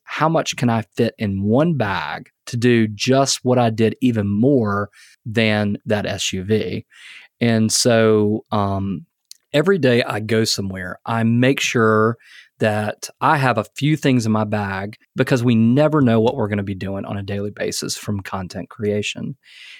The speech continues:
And so my bag could be a small sling bag that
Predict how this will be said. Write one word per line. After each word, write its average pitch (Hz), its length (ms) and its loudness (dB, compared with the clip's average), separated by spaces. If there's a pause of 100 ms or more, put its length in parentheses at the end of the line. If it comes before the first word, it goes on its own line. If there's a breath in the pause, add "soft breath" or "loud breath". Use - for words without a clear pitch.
(100)
And 113 160 0
so 113 760 4
my 131 220 4
bag 113 420 2
could 113 140 -2
be 107 120 0
a 104 180 -4
small 110 800 2
sling 185 420 0
bag 98 460 -4 (440 soft breath)
that 107 440 2